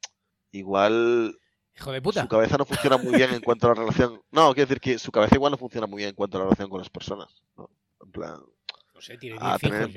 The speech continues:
Speaker 2: creo que
Speaker 1: empatía.
Speaker 2: debería saber ya un poco
Speaker 1: <laughs>
Speaker 2: <laughs> tratar con gente.
Speaker 1: Pero quiero decir, es que ni respeto a las personas,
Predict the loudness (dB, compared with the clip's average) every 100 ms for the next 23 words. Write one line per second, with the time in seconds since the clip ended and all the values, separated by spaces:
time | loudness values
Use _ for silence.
0 | -6 -6 -8 -8 -8 -8 -8 -8 -8 -8
1 | -8 -8 -8 -8 -8 -8 -10 -12 -8 -4
2 | 0 0 4 4 4 0 -2 -6 -6 -4
3 | -2 -4 -4 -8 -10 -14 -20 -20 _ _
4 | -20 -16 -14 -6 4 6 6 6 6 6
5 | 6 2 2 2 0 -8 _ _ _ _
6 | -14 -8 -6 -4 -2 0 0 2 -2 -2
7 | -6 -4 -8 -8 -12 -20